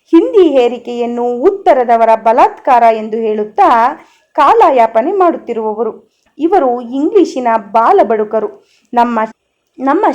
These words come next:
ಶಿಕ್ಷಣವೇತ್ತರಲ್ಲಿರುವ ಮುಕ್ಕಾಲು ಜನರೆಲ್ಲ ಇಂಥ ಕಂತ್ರಿಗಳೇ. ಅಂತಾರಾಷ್ಟ್ರೀಯರಾಗಲೋ ಕೇಂದ್ರ ಸರ್ಕಾರದ ಕೃಪೆಗೆ ಪಾತ್ರರಾಗಲೋ ಏನನ್ನು ಬೇಕಾದರೂ ಬಲಿಗೊಡಲು ತಯಾರಿರುವವರು.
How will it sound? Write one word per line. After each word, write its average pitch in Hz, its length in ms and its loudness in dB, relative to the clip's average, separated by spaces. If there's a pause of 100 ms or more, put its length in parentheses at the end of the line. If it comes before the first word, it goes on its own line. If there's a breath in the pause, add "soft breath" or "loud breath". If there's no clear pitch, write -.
ಶಿಕ್ಷಣವೇತ್ತರಲ್ಲಿರುವ 233 1300 -2 (640 loud breath)
ಮುಕ್ಕಾಲು 330 560 0
ಜನರೆಲ್ಲ 220 540 -2 (280)
ಇಂಥ 415 240 -4 (280)
ಕಂತ್ರಿಗಳೇ. 220 640 -4 (320)
ಅಂತಾರಾಷ್ಟ್ರೀಯರಾಗಲೋ 226 1900 0
ಕೇಂದ್ರ 349 340 -4
ಸರ್ಕಾರದ 233 640 0 (180)
ಕೃಪೆಗೆ 320 400 -4
ಪಾತ್ರರಾಗಲೋ 226 1120 -2 (320 soft breath)
ಏನನ್ನು 269 560 -2
ಬೇಕಾದರೂ 220 600 -2
ಬಲಿಗೊಡಲು 226 720 -2
ತಯಾರಿರುವವರು. 226 1000 -2